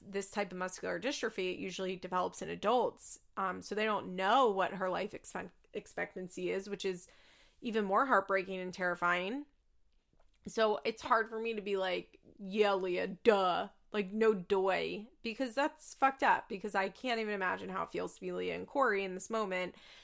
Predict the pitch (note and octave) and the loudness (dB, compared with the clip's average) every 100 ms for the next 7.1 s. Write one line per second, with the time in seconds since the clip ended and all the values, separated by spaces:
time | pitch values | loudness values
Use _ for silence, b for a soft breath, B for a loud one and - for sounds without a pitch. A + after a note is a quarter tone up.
0 | B G3+ G3 F#3+ - A#3 D4 D#4 G#3+ F3+ | B -2 0 0 -4 -2 0 0 0 0
1 | F#3 - - G3 F#3+ - - G3 - G#3 | -2 -8 -16 0 0 0 0 -2 4 6
2 | G3+ G#3 G3 - _ - - A#3 A3+ - | 6 4 -2 -6 _ -12 0 0 0 -8
3 | G3 F3+ - G#3+ B3+ G4+ - - F3 E3 | -8 -6 -2 0 2 0 -6 -16 -10 -8
4 | E3+ C4 _ _ _ _ _ _ _ b | -8 -10 _ _ _ _ _ _ _ b
5 | b b - F#3+ F#3+ - A3 G#3 F#3+ G3 | b b 6 10 8 6 -4 -2 2 4
6 | G3 G3+ G3 - G#3 F#3 F3+ - F3+ F3+ | 4 2 -2 -6 -6 -2 -2 0 2 2